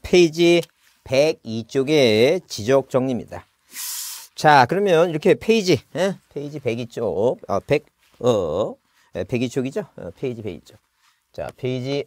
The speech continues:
백이 쪽입니다. 이쪽에 뭐에 관한 얘기예요? 어, 지적 정리에 관한 얘기입니다. 이렇게 지적 정리에 관한 얘기다. 그 이 지적 정리 파트를 보게 되면 일단 몇 가지로, 네 가지로 분류해 볼 수 있어요.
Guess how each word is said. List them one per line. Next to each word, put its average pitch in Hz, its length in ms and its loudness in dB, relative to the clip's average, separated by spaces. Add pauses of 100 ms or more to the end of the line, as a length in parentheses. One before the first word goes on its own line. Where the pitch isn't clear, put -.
(280)
백이 127 800 -6
쪽입니다. - 400 -14 (840)
이쪽에 131 640 -4
뭐에 135 200 0
관한 160 240 0
얘기예요? 156 380 0
어, 107 1120 -2
지적 143 420 -2 (280)
정리에 113 520 -4
관한 139 320 -2
얘기입니다. 110 840 -6
이렇게 - 160 -14
지적 120 420 -6
정리에 110 380 -8
관한 113 240 -6
얘기다. 82 300 -12 (1000)
그 165 60 -4
이 185 160 -2
지적 160 320 0
정리 180 200 -4
파트를 165 400 -4
보게 156 200 -4
되면 156 380 -6
일단 127 640 -6
몇 98 140 -6
가지로, 127 800 -4
네 107 300 -4
가지로 147 320 -4
분류해 127 260 -4
볼 131 140 -6
수 127 120 -10
있어요. - 440 -8